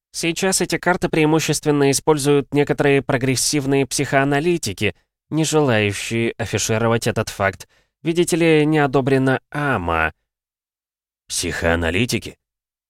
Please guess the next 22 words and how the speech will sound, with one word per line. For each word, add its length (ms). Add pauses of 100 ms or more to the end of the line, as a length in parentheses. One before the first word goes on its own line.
(360)
«Так 260
мне 340
дали 240
понять. 540 (360)
Знаете 380
ли, 240
могущественная 800
символика 760
эффективна 600
для 220
восстановления 840
после 420
кататонических 1000
приступов 640
и 200
Т.П. 540 (1120)
В 100
некоторых 460
случаях 400
заменяет 480
электрошоковую 840
терапию». 600